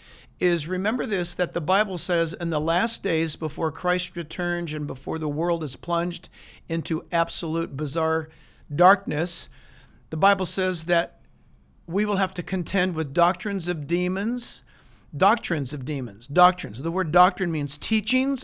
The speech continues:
of demons and spiritual wickedness. Okay? Now, for those things to manifest themselves,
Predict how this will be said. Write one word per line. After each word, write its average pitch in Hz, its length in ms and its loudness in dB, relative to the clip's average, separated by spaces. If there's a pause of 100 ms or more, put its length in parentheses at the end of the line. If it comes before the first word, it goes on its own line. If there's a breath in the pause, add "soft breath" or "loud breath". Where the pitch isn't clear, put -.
of 170 220 0
demons 170 640 -2 (640 loud breath)
and 180 500 2
spiritual 196 720 -2
wickedness. 143 880 -6 (840)
Okay? 185 340 0 (420 loud breath)
Now, 175 320 2 (840)
for 220 160 0
those 254 280 4
things 294 260 4
to 208 220 0
manifest 202 580 2
themselves, 139 800 -6